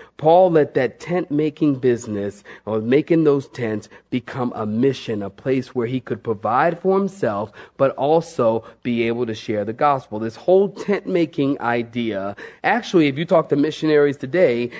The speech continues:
that's, that's kind of a common phrase. Like, "I have a, I, I'm tent making now." It's kind of a common, you know, idea or phrase. And what they mean by that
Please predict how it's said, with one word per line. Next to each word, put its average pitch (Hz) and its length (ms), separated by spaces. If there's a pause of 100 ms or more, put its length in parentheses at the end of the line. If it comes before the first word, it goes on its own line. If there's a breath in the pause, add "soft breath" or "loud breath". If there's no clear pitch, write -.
(120)
that's, 185 180
that's 180 240
kind 180 200
of 135 60
a 120 60
common 151 460
phrase. 123 540
Like, 120 160
"I 123 140
have 120 180
a, 110 140 (200 loud breath)
I, 107 260
I'm 120 120
tent 165 340
making 110 400
now." 92 300
It's 104 100
kind 139 160
of 120 80
a 107 100
common, 123 540 (120)
you 139 100
know, 101 180 (120)
idea 120 440
or 110 120
phrase. 127 480 (260 loud breath)
And 147 140
what 160 120
they 147 100
mean 226 320
by 131 160
that 117 340